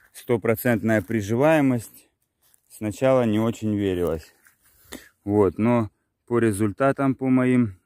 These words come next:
это у нас варшавская красная, по результатам моим просто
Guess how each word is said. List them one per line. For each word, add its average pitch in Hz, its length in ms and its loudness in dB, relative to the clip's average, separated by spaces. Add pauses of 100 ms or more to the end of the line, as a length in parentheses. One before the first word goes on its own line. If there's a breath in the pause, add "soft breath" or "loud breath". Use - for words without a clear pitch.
это 95 200 -12
у 95 40 -6
нас 95 240 -8
варшавская 90 1000 -8 (1080)
красная, 101 480 -4
по 113 180 -2
результатам 104 600 -4
моим 110 280 0
просто 90 520 -10